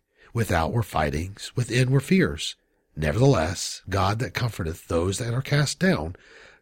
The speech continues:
comforted us by the coming of Titus. And not by his coming only, but by the consolation wherewith he was comforted in you, when he told us your earnest desire, your mourning, your fervent mind toward me,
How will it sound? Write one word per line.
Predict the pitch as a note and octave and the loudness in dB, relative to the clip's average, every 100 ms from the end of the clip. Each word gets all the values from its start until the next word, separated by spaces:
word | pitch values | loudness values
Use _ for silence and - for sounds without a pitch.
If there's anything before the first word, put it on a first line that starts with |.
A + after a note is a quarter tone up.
| - | -2
comforted | A2+ G#2 D3 D#3 | 0 4 6 6
us | F#2 F2 F2 - - | 4 0 0 -4 -4
by | A2 | -6
the | G#2 | -4
coming | - G#2 D2 | -4 -4 -4
of | - | -4
Titus. | E2+ C#2 C2 - - - _ _ - - - | -2 0 -2 -6 -8 -12 _ _ -20 -20 2
And | D3 | 6
not | E3 D3+ | 6 6
by | C3 | 2
his | A2+ | 2
coming | - B2 F2+ | 2 2 4
only, | B2 D3+ G#2 C#2+ | 4 4 4 0
but | F#2+ G2+ | -4 -2
by | G#2+ | -2
the | G#2+ | -2
consolation | G#2+ G2+ - A#2+ D2+ D2+ - G#2 | -4 -2 -2 -2 0 -2 -4 -4
wherewith | G#2+ G#2+ F2 - | -4 -2 -2 0
he | C#3 | 0
was | A#2 G2+ | 0 0
comforted | - C#3+ G2+ E2 F#2 | -2 -2 -2 -2 -2
in | G#2+ | 0
you, | E3+ D2 G1+ - _ _ _ _ | 0 0 -6 -20 _ _ _ _
when | G#2 G2+ G#2+ | 2 4 2
he | F#2 A#2 | -2 2
told | D#3+ C#3+ D2+ | 6 6 4
us | E2 G2+ - | 0 -2 -2
your | B2 | -2
earnest | - F#2+ G#2+ - | -2 -2 -2 2
desire, | C3 A2 C#2+ D#2+ G2 - - - | 2 2 -2 -4 -10 -18 -20 -8
your | E2 | -4
mourning, | A#2 G#2+ D2+ C2+ F#2 - - - | 0 0 -2 -4 -8 -12 -18 -8
your | E2 G#2 | 0 0
fervent | - C3 D3+ G#2 | 8 8 8 4
mind | E2+ C#2+ E2 | 0 -4 -4
toward | - B2+ G#2+ | 0 0 0
me, | F#2 C#2+ | -4 -4